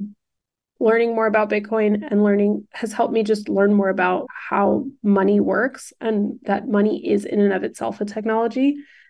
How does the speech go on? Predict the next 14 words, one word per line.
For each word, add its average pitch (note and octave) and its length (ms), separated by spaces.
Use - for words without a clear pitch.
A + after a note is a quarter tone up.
So C4 180
that's C4 300
informed C#4+ 460
a G#3+ 40
lot F#3+ 220
of F#3+ 80
the G3+ 80
ways F#3 240
I G3 100
think G3+ 320
about G#3 300
and G3 120
talk G#3 280
about G#3+ 400